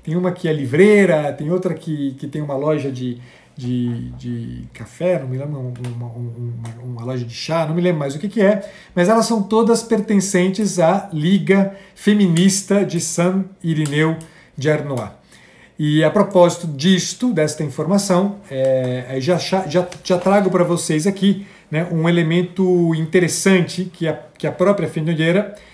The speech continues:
é, afirma, que ela diz que o livro tem três chaves de leitura. Eu vou focar em uma delas,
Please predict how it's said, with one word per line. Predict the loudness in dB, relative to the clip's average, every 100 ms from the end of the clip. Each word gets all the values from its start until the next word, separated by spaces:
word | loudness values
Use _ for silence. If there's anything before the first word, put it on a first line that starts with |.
| -20 _
é, | -6 -2 0 2 0
afirma, | -4 -2 4 6 6 2 0 -4
que | -4
ela | -2
diz | 0 -2
que | 0 0
o | 0
livro | 2 2 0
tem | 0 0
três | 2 0
chaves | 2 0 0 0
de |
leitura. | 2 2 0 0 2 0 -4 -10 -20 -20 -20 _
Eu | -6
vou | 2 2 2
focar | -2 -2 0 2 2
em | 2
uma | 2 2
delas, | 4 4 4 2 -4 -12 -14